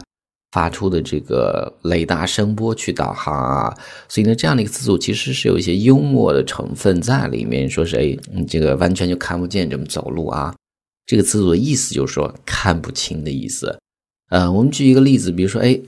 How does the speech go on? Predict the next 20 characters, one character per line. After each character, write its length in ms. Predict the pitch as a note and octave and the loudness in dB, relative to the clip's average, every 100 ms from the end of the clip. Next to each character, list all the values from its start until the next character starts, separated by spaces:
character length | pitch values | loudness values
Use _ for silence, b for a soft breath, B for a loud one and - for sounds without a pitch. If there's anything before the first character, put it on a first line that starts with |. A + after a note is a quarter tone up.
| - | -12
我 160 | F#2 E2+ | -6 -4
这 100 | F2 | -2
个 260 | E2 D2 - | -2 -2 -4
眼 260 | F2+ F2+ F2 | -4 -2 -2
睛 200 | E2+ F2 | -2 0
有 280 | C#2+ A#1 - | 0 -2 -2
三 280 | - A2 | 0 2
万 180 | G#2+ E2+ | 2 0
度， 180 | D2+ C#2+ - | -2 -4 -4
那 80 | |
么 80 | E2+ | -2
拿 160 | F2 D#2+ | 0 2
下 160 | G2 | 4
眼 180 | F#2+ E2 | 4 4
镜 200 | E2+ G2 | 2 0
之 100 | F2 | 0
后， 80 | E2+ | -2
我 160 | D#2+ C2 | -2 -4
几 180 | - | -4
乎 380 | F2 E2+ E2+ - | -4 -2 -6 -8